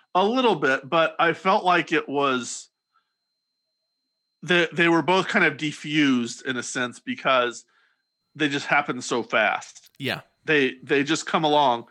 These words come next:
Speaker 1: and, and all of a sudden you're there and you're like, "Whoa, wait a minute, what's going on?"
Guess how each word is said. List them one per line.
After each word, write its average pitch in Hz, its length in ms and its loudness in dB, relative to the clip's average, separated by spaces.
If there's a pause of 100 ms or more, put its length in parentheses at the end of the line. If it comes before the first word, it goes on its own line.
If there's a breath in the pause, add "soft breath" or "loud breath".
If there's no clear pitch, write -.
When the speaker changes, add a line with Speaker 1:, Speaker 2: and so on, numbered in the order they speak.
(360 loud breath)
Speaker 1:
and, 127 380 -2
and 143 80 -2
all 151 160 4
of 170 60 0
a 160 60 2
sudden 165 320 -2
you're 139 160 2
there 151 240 4
and 135 100 2
you're 135 80 2
like, 127 140 2
"Whoa, 180 200 2
wait 151 200 2
a 143 40 0
minute, 117 200 -4
what's 135 140 -8
going 147 180 -2
on?" 143 160 2